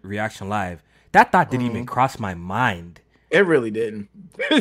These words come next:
Speaker 2: That'd be, like, the
Speaker 1: It's so
Speaker 2: least of my
Speaker 1: interest-, it,
Speaker 2: worries.
Speaker 1: it's so, it, yeah, yeah, it's so interesting what people think about when they actually, like, view these. Like, that,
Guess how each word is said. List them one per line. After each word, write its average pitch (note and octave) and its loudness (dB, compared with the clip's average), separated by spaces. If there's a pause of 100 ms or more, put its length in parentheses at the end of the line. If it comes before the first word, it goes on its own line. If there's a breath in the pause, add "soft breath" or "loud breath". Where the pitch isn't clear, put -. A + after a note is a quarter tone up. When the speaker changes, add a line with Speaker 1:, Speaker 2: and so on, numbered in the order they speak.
Speaker 2:
That'd D4 6
be, A#3+ 2
like, E3+ 4
the G3 2
Speaker 1:
It's C#3+ 0
so F#3+ 8
Speaker 2:
least F#3 6
of A3+ 6
my B3 2
Speaker 1:
interest-, B2+ 2
it, B2 -2
Speaker 2:
worries. E3+ 0
Speaker 1:
it's F#3+ 2
so, - -2
it, F#3+ -6
yeah, B3 -8
yeah, B3+ 4
it's A#3+ 0
so E4+ 2
interesting G3 0
what G3 4
people - 2
think F3+ -4
about A2+ 0
when D3 0
they C#3 4
actually, D#3 2
like, A2 0
view C3 -6
these. A2 -6
Like, A#2 -2 (300 soft breath)
that, A3 2